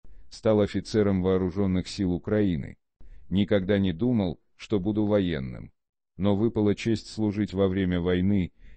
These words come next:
и получить погон младшего лейтенанта именно в зоне боевых действий, на самом горячем направлении»,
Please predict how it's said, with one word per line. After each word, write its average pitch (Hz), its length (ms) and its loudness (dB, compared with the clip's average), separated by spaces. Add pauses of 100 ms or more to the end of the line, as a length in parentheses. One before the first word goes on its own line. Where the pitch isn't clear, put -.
и 101 140 -2
получить 120 480 0
погон 107 340 2
младшего 101 500 0
лейтенанта 95 800 -2 (360)
именно 110 400 2
в 90 40 -2
зоне 110 360 2
боевых 90 460 0
действий, 92 580 -2 (240)
на 98 160 0
самом 117 360 0
горячем 104 460 0
направлении», 98 800 0